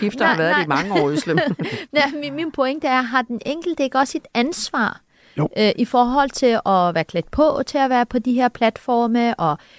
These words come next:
Speaker 2: og være måske en kritisk forbruger, og sætte sig ind i tingene, frem for alene læne sig tilbage og tage imod?
Speaker 3: Helt bestemt. Det, det er utrolig vigtigt. Men det, der er værd at tage med her, det er, at når vi taler om de her digitale tjenester,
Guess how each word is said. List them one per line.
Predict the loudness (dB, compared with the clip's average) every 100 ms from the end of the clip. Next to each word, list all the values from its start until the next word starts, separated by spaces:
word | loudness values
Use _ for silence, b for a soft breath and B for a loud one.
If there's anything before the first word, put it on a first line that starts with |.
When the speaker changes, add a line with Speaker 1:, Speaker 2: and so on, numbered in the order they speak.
| b
Speaker 2:
og | -2 2
være | 2
måske | 0 -6 -8
en | -6
kritisk | -2 0 0 -4
forbruger, | -4 -2 0 0 2 2 2
og | 0 -2
sætte | -2 -2
sig | -2 0
ind | 2 0
i |
tingene, | -2 -2 0 0 0 0 b b _
frem | -4 -2 -2
for | -6 -4
alene | -2 0 2 2 2
læne | 2 2 2
sig | 0 -2
tilbage | -4 -4 2 2
og | 2
tage | 0
imod? | 0 0 -4 -16 _ _
Speaker 3:
Helt | 0 0
bestemt. | 0 0 0 -2 0
Det, | 2 4 4
det |
er | 2
utrolig | 0 -2 0 2 4 4
vigtigt. | 0 0 -6 -8 _ _ _ 2
Men | 2
det, | 4 2
der | 2
er | 2
værd | 2 2 2 -2
at | -2
tage | 4
med | 6 6 4
her, | 2 -2 -6 _ _ 0
det | 2
er, | 4
at | 4
når | 2
vi | 2
taler | 0 0 2 2
om | 2
de | 2
her | 2
digitale | 2 -2 0 0 0
tjenester, | 2 4 4 2